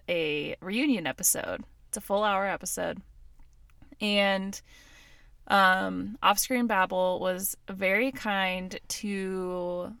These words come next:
let us back on for a quick recap. And I wasn't able to attend, but Jordan, Jordan did all the work. And <laughs> so you can catch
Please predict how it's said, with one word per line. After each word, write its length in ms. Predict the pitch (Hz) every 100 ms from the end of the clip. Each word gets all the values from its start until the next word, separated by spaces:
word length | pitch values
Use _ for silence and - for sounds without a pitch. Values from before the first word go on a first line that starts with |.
| - - -
let 180 | 190 190
us 160 | 190 -
back 320 | 180 185 -
on 260 | 160 165
for 220 | 170 175 160
a 80 |
quick 540 | - - 302 - - - - _ - -
recap. 500 | 196 170 - 165 147 - - - - - - - -
And 560 | 196 196 185 175 - - - - - - - _ - -
I 140 | 226 262
wasn't 320 | 262 247 214
able 200 | 196 185
to 120 | 220
attend, 400 | 180 - 180 165
but 140 | 156 143
Jordan, 560 | 180 175 175 170 175 - - - -
Jordan 560 | - 220 214 214 196 196 - - _ _ -
did 160 | - 196
all 100 | 180
the 140 | 170
work. 320 | 160 156 - -
And 720 | - 311 156 156 277 - - -
<laughs> 40 | _
so 260 | - 240 208
you 180 | 196 214
can 180 | 247 226
catch 380 | 226 208 -